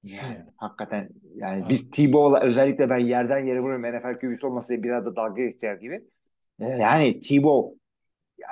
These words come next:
Speaker 2: N F L'e girdi yani olabilseydi çok iyi olurdu Tebow. Ve adamın kişilik sorunu hiçbir şey yoktu. Çok da seviyorum kendisini.
Speaker 1: Tersine kişilik
Speaker 2: Ee,
Speaker 1: sorunu
Speaker 2: ama
Speaker 1: yani.
Speaker 2: olmadı.
Speaker 1: Çok, yani sağ dışında o kadar popüler figür olmayacaksın. Sağ içinde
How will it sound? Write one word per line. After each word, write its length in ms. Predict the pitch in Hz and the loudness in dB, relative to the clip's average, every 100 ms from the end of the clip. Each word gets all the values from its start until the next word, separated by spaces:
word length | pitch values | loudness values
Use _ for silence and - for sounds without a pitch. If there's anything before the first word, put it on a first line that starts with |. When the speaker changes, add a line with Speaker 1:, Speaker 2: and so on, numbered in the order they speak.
| - _ _ 117 | -16 _ _ -6
Speaker 2:
N 120 | 131 | -2
F 140 | 131 147 | 0 2
L'e 80 | 143 | 2
girdi 540 | 104 123 110 127 117 | 2 0 2 -2 -4
yani 360 | - - 127 - _ _ _ - | -8 -10 -12 -14 _ _ _ -2
olabilseydi 760 | 151 175 190 190 185 247 170 - | 4 6 4 2 2 2 0 0
çok 300 | 208 - 160 | 0 -2 -4
iyi 60 | |
olurdu 420 | 139 120 117 101 | -6 -6 -10 -12
Tebow. 560 | - 107 98 95 98 - 117 | -10 -6 -4 -4 -6 -10 -4
Ve 200 | 139 147 - _ _ - | 0 0 -4 _ _ -4
adamın 320 | 117 156 160 | 0 2 2
kişilik 360 | - 131 147 147 | 0 -4 -2 0
sorunu 280 | 156 147 | 2 2
hiçbir 200 | 156 - | 0 -4
şey 180 | 147 139 | 0 2
yoktu. 300 | 123 120 120 | 2 0 -4
Çok 240 | - 139 - | -6 -6 -4
da 80 | |
seviyorum 400 | 127 127 123 117 | -4 0 0 -2
kendisini. 480 | 110 120 117 - 123 139 _ - | -6 -8 -8 -20 -18 -20 _ -6
Speaker 1:
Tersine 400 | 147 131 156 185 | -6 -4 -2 -2
kişilik 280 | 196 - 107 | -4 -8 -6
Speaker 2:
Ee, 40 | |
Speaker 1:
sorunu 280 | 107 120 127 | -2 -2 -2
Speaker 2:
ama 140 | 139 | -2
Speaker 1:
yani. 120 | 131 107 | -2 -2
Speaker 2:
olmadı. 160 | 95 | -4
Speaker 1:
Çok, 200 | - 113 _ _ - | -8 -12 _ _ -18
yani 300 | 123 101 110 | -12 -10 -12
sağ 300 | - 185 240 | -2 2 2
dışında 260 | 151 139 147 | 0 -4 -6
o 80 | 170 | -4
kadar 240 | 147 147 | -2 -2
popüler 320 | 139 143 139 | -4 -4 -4
figür 240 | 135 123 135 | -4 -10 -8
olmayacaksın. 520 | 151 113 95 151 - | -6 -4 -4 -6 -2
Sağ 200 | 139 127 | 0 0
içinde 480 | 165 117 107 156 | -4 -6 -6 -6